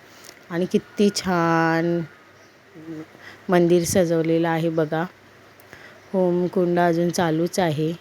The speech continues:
आणि आम्ही असं पाण्याला जरा झोके घातले जावाजावांनी आणि दर्शन घेतलं बाप्पांचं.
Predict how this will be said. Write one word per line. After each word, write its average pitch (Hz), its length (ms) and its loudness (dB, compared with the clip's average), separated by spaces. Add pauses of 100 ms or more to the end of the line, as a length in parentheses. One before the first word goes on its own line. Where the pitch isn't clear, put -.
(1800)
आणि 170 280 -2
आम्ही 165 260 0
असं 160 400 -2 (1300)
पाण्याला 160 540 4
जरा 156 560 0 (200)
झोके 175 400 0
घातले 156 460 0 (760)
जावाजावांनी 147 840 -2 (1200)
आणि 156 440 -6 (120)
दर्शन 170 500 2
घेतलं 165 380 0
बाप्पांचं. 143 800 -4